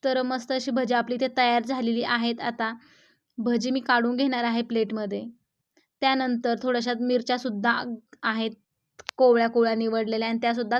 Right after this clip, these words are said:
तळून घ्यायच्या, मस्त लागतात भज्यांसोबत मिरच्या. व्हिडिओ जर आवडला तर नक्कीच एक लाईक करा. रेसिपी जर आवडली तर ख-, या पद्धतीने करून बघा.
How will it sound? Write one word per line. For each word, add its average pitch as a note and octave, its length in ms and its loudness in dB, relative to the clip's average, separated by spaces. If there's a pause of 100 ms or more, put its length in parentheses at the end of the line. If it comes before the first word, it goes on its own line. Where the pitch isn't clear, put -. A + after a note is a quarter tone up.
तळून A#3 280 2
घ्यायच्या, A3+ 340 0
मस्त B3+ 300 -4
लागतात A#3+ 360 2
भज्यांसोबत A3 640 -2
मिरच्या. G#3+ 340 -4 (3000)
व्हिडिओ C4 360 4
जर D#4 180 2
आवडला C4+ 600 2 (220)
तर B3+ 180 0
नक्कीच B3 440 -4
एक B3+ 180 0
लाईक A3+ 360 -2
करा. A3 300 0
रेसिपी A3 400 -4
जर A#3+ 180 -2
आवडली A#3 560 0 (140)
तर A3 160 -2 (840)
ख-, A#3 100 -10 (1000)
या C4 220 0 (100)
पद्धतीने C4 600 0
करून B3 380 4
बघा. A#3 380 0